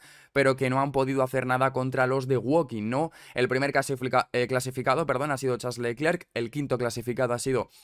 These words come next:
Carlos Sainz, que al principio en la Q uno, con esas condiciones raritas, bueno, pues hemos visto, ¿no? Como de nuevo el equipo Ferrari le decía a Carlos que en el pit lane intercambiasen posiciones, porque, bueno, pues Leclerc al parecer durante este fin de semana le toca la prioridad.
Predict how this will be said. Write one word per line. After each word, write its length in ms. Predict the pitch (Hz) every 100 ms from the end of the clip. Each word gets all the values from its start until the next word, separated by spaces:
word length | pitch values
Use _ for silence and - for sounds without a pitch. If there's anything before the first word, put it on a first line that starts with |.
| _
Carlos 400 | - 160 151 123
Sainz, 240 | 143 160 -
que 80 | 127
al 100 | 113
principio 540 | 120 117 156 180 165
en 100 | 127
la 140 | 117
Q 120 | 117 143
uno, 400 | 151 180 165 147
con 120 | 123
esas 180 | 135 131
condiciones 560 | 131 123 127 135 131
raritas, 520 | 120 123 147 165 165 160 - - -
bueno, 220 | 139 123
pues 140 | 123
hemos 220 | 139 135 131
visto, 220 | 135 120
¿no? 120 | 127
Como 200 | 135 135
de 120 | 127
nuevo 240 | 123 160 147
el 80 |
equipo 260 | 120 131 135
Ferrari 380 | 131 120 139 151
le 100 | 120
decía 380 | 113 110 135 120
a 40 |
Carlos 440 | 135 139 165 170 - - -
que 80 | 135
en 60 |
el 140 | 123 117
pit 160 | 143
lane 360 | 139 143 156 170
intercambiasen 720 | 123 120 117 117 113 127 131
posiciones, 720 | 113 110 101 147 175 180 180 - - -
porque, 280 | 117 113 117
bueno, 260 | 120 107
pues 220 | 92 110 110
Leclerc 360 | 107 107 131
al 120 | 135
parecer 400 | 123 110 110 127
durante 320 | 131 117 110 120
este 160 | 127
fin 100 | 123
de 100 | 117
semana 440 | 113 117 120 143 - -
le 160 | 127 123
toca 300 | 123 127 139
la 160 | 123 113
prioridad. 480 | 107 104 107 135